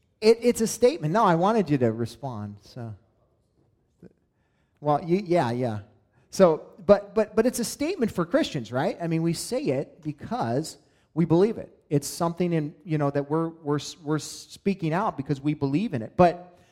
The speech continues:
to many people in the world, it's a serious question. It's a question. Is God really good? Is God really good? I mean, uh, you know, you look around the world today and you think, like,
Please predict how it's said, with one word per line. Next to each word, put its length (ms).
to 120
many 340
people 360
in 40
the 60
world, 280
it's 120
a 60
serious 640
question. 560
It's 220
a 40
question. 520
Is 340
God 540
really 280
good? 320
Is 160
God 320
really 220
good? 220
I 40
mean, 340
uh, 280
you 160
know, 120
you 140
look 220
around 300
the 100
world 380
today 400
and 80
you 100
think, 320
like, 260